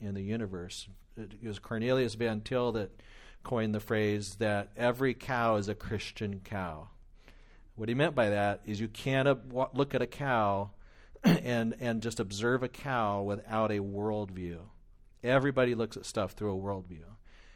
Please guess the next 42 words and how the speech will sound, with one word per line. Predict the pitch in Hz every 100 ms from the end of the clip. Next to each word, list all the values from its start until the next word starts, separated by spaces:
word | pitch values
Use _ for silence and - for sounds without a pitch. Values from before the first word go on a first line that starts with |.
| -
And | 113 104
so | - 107 101 98 101 - -
part | - 135
of | 135 117
presuppositional | 139 - 123 110 113 113 101
apologetics | 95 104 101 147 143 104
is | 107 104 -
acknowledging | 107 107 110 131 147 156 143
our | 156
worldview | 160 110 104 98 101 95 104 117 - - - -
and | 113
trying | 127 123
to |
point | 110 - 135 123
out | 135 143
to | -
people | 110 104 107
their | 95 110 127
worldview | 135 120 131 147 117 95 92 90 98 - - - -
and | 110 117
then | 143
try | 147 139
to | 120
demonstrate, | 110 110 110 104 - 104 110
well, | 120 113
which | 135 147
worldview | 127 135 160 120 107
makes | 107 107 107 - - -
the | 113
best | 98 113 110 -
sense | - 127 107 107 -
of | 101
the | 101
data. | 92 110 117 101 90 92 - - - -
And | 127 117
we | 120
realize | 120 214 156 107 107
that | 110
we | 117
can't | 139 165 147
prove | - - 143 139 131
to | 113